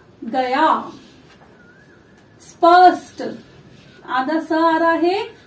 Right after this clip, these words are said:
तो उच्चारण में भी स्पष्ट, स्पष्ट, आधा स बोल रहे हैं, स प स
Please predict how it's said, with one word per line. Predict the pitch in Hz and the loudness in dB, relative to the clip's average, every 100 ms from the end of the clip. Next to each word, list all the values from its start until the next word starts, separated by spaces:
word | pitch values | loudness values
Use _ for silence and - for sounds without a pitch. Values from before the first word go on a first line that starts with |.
| - | -8
तो | 320 | -6
उच्चारण | 302 311 311 302 320 | -4 -4 -2 0 0
में | 311 320 | 0 0
भी | 427 523 | 0 -2
स्पष्ट, | - - - - 339 - - 208 196 - | -6 -20 -16 -2 -2 -2 -6 -14 -14 -18
स्पष्ट, | - - 330 - - 202 196 - | -18 -2 -2 -2 -6 -16 -14 -8
आधा | 254 294 | -4 -4
स | 294 311 | -2 -2
बोल | 320 320 | 0 0
रहे | 349 | 0
हैं, | 466 - - - - | -2 -6 -20 -20 -6
स | 311 302 | -6 -2
प | 330 339 | 0 0
स | 339 | 4